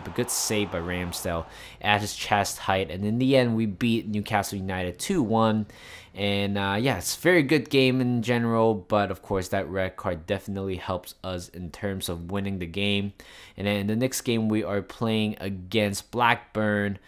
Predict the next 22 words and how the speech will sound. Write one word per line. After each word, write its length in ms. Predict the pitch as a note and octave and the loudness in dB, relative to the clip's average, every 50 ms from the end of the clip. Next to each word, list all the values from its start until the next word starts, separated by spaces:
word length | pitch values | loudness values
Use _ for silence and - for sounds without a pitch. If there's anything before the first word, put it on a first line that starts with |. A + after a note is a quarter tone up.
| - - - _ - | -20 -20 -20 _ -6
uh, 320 | F2+ F2+ F2 F2 F2 E2 - | -2 0 0 0 -2 -4 -6
away 420 | - F2 D#2+ D#2 D2+ F2+ A2 C#3+ D#3 | -10 -12 -12 -8 -6 -2 0 0 -2
from 220 | - - E2+ D2 | -2 -4 -8 -6
home. 280 | C#2+ E2 D#2+ D2+ D2+ - | -6 -8 -8 -10 -12 -12
And 240 | - E2+ E2+ F2 F2 | -10 -8 -6 -2 2
then, 340 | A2+ C3 D3 B2+ G2 F2 D#2+ | 4 4 6 4 2 0 -4
this 200 | - A2 - - | -4 -4 -4 -4
is 100 | G2+ E2 | -6 -6
the 60 | - E2 | -6 0
big 260 | E2+ G#2+ G#2 D#2+ F2 | 0 0 0 0 -2
news, 320 | G2 G2+ G2 F#2+ F#2 - | -2 0 0 0 -2 -2
Champions 540 | - - A2+ A2 G#2+ A2+ G#2+ G#2 - - - | -2 0 0 0 0 0 -2 -2 -4 -4 -2
League 180 | A2+ A2+ G#2 F#2+ | -2 -2 -2 -2
round 400 | F#2+ F#2+ A2 G#2+ G#2 G#2 G#2 G#2 | -2 0 2 2 2 2 0 -2
of 100 | F#2+ - | -6 -6
sixteen 560 | - - D3+ D3 - - - E3 D3+ C3 A2 | -4 -4 -4 -4 -4 -6 -4 -2 0 0 0
draw, 600 | G2+ G#2+ C3+ C3+ C3+ C3+ C3+ C3 C3 C3 C3 - - - - - _ | 2 6 8 10 12 12 12 12 10 8 6 0 -16 -20 -20 -20 _
and 220 | - G#2+ G#2+ G#2 G2 | -4 -4 -2 -2 0
we 240 | G2 G2+ G2+ G2 G2 | 0 2 2 2 0
have 480 | F#2 - - F#2+ F#2+ F#2+ F#2 F2+ E2 | 0 -2 -2 0 0 0 0 -2 -6
drawn 640 | E2+ F2+ G#2 G2+ G2+ G2 G2 G2 G2 G2 G2 F#2+ F2+ F#2 | -6 -4 -2 0 0 0 0 -2 -2 -2 -4 -6 -4 -2
with 380 | G2 F#2+ F#2 F#2 F2+ E2+ - | -2 0 0 -2 -4 -6 -10